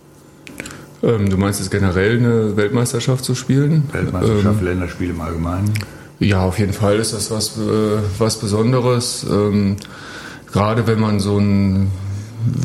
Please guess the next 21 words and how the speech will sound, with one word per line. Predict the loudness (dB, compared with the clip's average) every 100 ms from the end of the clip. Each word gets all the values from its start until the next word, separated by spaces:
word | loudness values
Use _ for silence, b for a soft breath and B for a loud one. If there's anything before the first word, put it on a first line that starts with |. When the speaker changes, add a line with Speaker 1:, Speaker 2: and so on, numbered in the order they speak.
| -2
Speaker 1:
wie | -2
es | -2
jetzt | -4 -2
aktuell | -2 0 0 2 2 2
ist, | 0 0 0 -4 -6 -4
ähm, | -2 0 2 2 2 2 4 4 2 0 -4 -10 -2
kann | 0
man | 2 2
die |
Nationalmannschaft | 2 0 -2 0 0 0 -2
gut | 0 0 2
auch | 2 2 0
so | -2 0 2 0
als | 0 0 -2
Ausgleich, | 0 0 0 0 0
sag | 2 0
ich | 0
jetzt | 0 0
mal, | 2
nehmen. | 2 2 2
Speaker 2:
Mhm. | 0